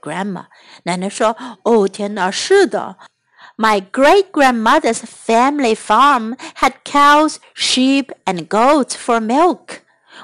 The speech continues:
我的曾祖母他们的家庭农场养奶牛、绵羊和山羊，以得到奶。They kept chickens too, continued Grandma,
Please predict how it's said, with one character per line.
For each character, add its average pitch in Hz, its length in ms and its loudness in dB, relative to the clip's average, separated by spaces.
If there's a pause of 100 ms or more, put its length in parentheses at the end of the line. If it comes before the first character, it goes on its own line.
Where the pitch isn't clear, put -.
我 226 140 2
的 220 160 2
曾 262 500 0
祖 240 240 0
母 240 400 -2 (180)
他 226 120 -2
们 214 80 -4
的 214 100 -2
家 277 300 -2
庭 254 240 -6
农 247 220 -4
场 220 460 -2 (420)
养 190 340 -2
奶 196 240 -4
牛、 175 400 -4 (140)
绵 302 280 0
羊 311 320 0
和 349 180 0
山 370 340 0
羊， 247 440 2 (260)
以 214 380 -6
得 202 140 -2
到 202 360 2
奶。 160 540 -12 (600)
They 370 260 4
kept - 340 -2
chickens 339 580 -2
too, 185 540 -4
continued 165 640 -8
Grandma, 180 480 -6